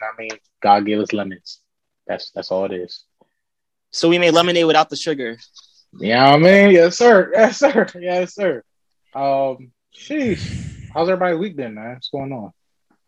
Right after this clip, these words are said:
Speaker 2: Uh, my week was good. Um, 'cause, you know, I'm, I, I've been on my mission, I, um, to finish all the Borderlands games and do all the D L Cs. So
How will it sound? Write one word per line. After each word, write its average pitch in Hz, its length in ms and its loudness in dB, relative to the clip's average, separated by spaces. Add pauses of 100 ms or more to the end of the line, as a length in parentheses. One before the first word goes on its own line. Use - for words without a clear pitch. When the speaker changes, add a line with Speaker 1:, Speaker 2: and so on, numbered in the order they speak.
(1160)
Speaker 2:
Uh, 160 240 4
my 151 180 0
week 165 180 0
was 143 180 0
good. 135 460 4
Um, 135 580 0 (580)
'cause, 147 180 -4
you 160 80 -2
know, 160 60 2
I'm, 156 180 2
I, 175 260 2
I've 175 140 0
been 202 120 -6
on 196 60 -6
my 185 100 -4
mission, 170 500 -8
I, 156 160 -2 (140)
um, 135 400 -8
to 135 120 -4
finish 143 300 -6
all 139 80 2
the 135 100 0
Borderlands 131 400 -6
games 127 320 -8
and 113 220 -10 (100)
do 127 80 -2
all 120 80 0
the 117 60 -2
D 113 140 -6
L 113 60 -4
Cs. 120 420 -4
So 117 320 0